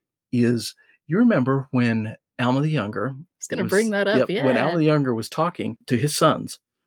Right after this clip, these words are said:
Speaker 1: and he talked about, uh, what had happened to him and what he had done. And he said that when his mind caught hold on,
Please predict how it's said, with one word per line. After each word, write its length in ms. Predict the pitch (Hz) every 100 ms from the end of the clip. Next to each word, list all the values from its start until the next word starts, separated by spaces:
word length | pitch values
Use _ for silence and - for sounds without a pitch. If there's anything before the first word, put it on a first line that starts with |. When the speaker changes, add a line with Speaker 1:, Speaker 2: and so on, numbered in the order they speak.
| _
Speaker 1:
and 180 | 120 110
he 120 | 110
talked 360 | 117 120 131 -
about, 440 | 123 117 113 - _ -
uh, 160 | 104 98
what 180 | 113 120
had 100 | 113
happened 380 | 110 - 104
to 140 | - 92
him 220 | 92 113 -
and 320 | 117 113 113
what 160 | 123
he 160 | 123 139
had 140 | 156
done. 340 | 127 78 95 - _ _ _ _ _ _ _ _ _ _ _
And 260 | 143 120 117
he 280 | - 127 120
said 560 | - - 175 196 190 120
that 280 | 113 - - _ _ _ _ _ _ _
when 640 | 120 107 117 120 117 120 - -
his 220 | 107 101
mind 260 | 117 147
caught 200 | 156 165
hold 380 | - 127 120 113 117
on, 380 | 117 113 110